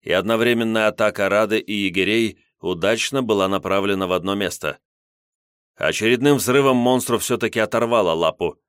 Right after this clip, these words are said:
и отбросило на землю. Это не могло его убить, но отскочивший от нас монстр не решался нападать снова,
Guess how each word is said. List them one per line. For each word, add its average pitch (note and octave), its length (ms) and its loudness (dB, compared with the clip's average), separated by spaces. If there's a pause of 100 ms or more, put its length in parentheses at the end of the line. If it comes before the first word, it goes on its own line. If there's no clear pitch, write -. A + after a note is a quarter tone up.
и F#2+ 100 -4
отбросило G#2 640 0
на G#2+ 140 2
землю. F2+ 400 -2 (680)
Это D#2 280 -4
не G#2+ 100 0
могло C3 360 2
его G2 240 2
убить, F2 380 -4
но F#2+ 120 -2
отскочивший A#2 600 -2
от G#2 100 -2
нас G#2+ 220 0
монстр A2+ 460 -2 (260)
не F#2+ 200 -2
решался A#2+ 560 2
нападать A2 440 0
снова, G#2+ 480 0